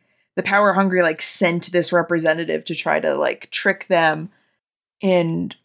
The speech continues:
like, what if it was a robot, like, what if the professor saw this robot that the Power Hungry had sent and was like, "What if I can make something like that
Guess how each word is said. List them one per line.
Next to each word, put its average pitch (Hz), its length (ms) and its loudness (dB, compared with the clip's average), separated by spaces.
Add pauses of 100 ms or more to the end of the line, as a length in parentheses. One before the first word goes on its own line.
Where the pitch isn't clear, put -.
(180)
like, 202 220 0
what 190 200 0
if 233 140 0
it 240 140 2
was 185 800 0 (500)
a 196 100 2
robot, 175 720 2
like, 175 220 2
what 180 220 2
if 185 300 0
the 185 80 -4
professor 196 600 -2
saw 170 720 2 (400)
this 180 240 -2
robot 170 540 2
that - 140 -8
the 170 60 0
Power 170 400 2
Hungry 165 380 -4
had 160 160 -6
sent - 680 0 (540)
and 170 160 -4
was 165 160 -8
like, 170 400 -2 (260)
"What 180 280 2
if 180 140 2
I 175 180 4
can 170 220 -2
make 165 220 -2
something 160 440 -2
like 156 280 -4
that 160 460 2